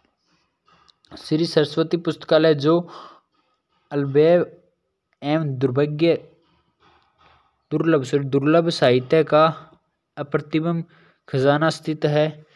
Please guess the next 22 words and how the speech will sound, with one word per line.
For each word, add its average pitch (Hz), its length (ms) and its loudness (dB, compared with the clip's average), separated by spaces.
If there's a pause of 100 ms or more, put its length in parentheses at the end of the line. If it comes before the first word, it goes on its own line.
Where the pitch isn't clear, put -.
(280)
वह 139 80 -2
कहाँ 127 300 -2
पर 120 100 0
है? 104 280 -4 (760)
लाडनू 127 500 0
में, 165 220 -4 (480)
फतेहपुर 147 400 0
सीकरी 139 500 -4
में, 170 360 -6 (1600)
बीनमाल 143 560 0
जालोर 135 460 2
में, 160 240 -6
शाहपुरा 139 600 2
भीलवाड़ा 113 460 2
में। 127 120 -4
इसका 165 260 0
बिल्कुल 156 300 2
आपका 151 240 2
राइट 139 280 4
आंसर 151 260 0
हो 131 220 0
जाएगा, 147 340 2